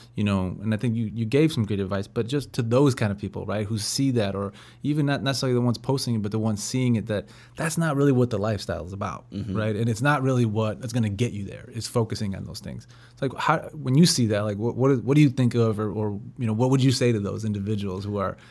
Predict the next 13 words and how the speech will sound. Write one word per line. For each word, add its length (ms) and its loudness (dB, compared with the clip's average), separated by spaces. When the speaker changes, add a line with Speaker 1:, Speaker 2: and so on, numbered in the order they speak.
Speaker 1:
one, 260 4
glamorizing 640 4
it 60 4
in 100 2
that 180 -2
way, 200 2
but 140 -2
it's 120 -4
also 240 -2
not 180 -2
very 220 -6
accurate? 480 -10
Speaker 2:
Yeah, 300 4